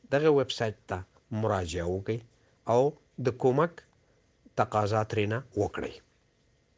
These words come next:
کټ سلوټ ډاټ جین کټ ټکی کټ سلش کورونا وایروس. بیا تکراروم، کټ سلوټ ټکی جین کټ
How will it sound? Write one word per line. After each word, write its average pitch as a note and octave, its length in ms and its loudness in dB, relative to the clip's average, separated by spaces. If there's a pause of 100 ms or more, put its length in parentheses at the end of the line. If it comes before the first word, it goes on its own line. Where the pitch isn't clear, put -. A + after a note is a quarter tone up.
(480)
کټ F3+ 260 0
سلوټ E3 440 2 (920)
ډاټ D#3 480 6 (640)
جین D#3+ 240 6 (200)
کټ D3+ 260 4 (480)
ټکی F3 320 4 (440)
کټ E3 320 0 (360)
سلش E3 400 2 (580)
کورونا D3+ 420 12 (180)
وایروس. G2+ 460 -2 (1000)
بیا C3 180 4
تکراروم، D#3 520 6 (800)
کټ F3 200 4
سلوټ D3 340 4 (100)
ټکی F#3 320 4 (580)
جین E3 300 6
کټ C#3 340 6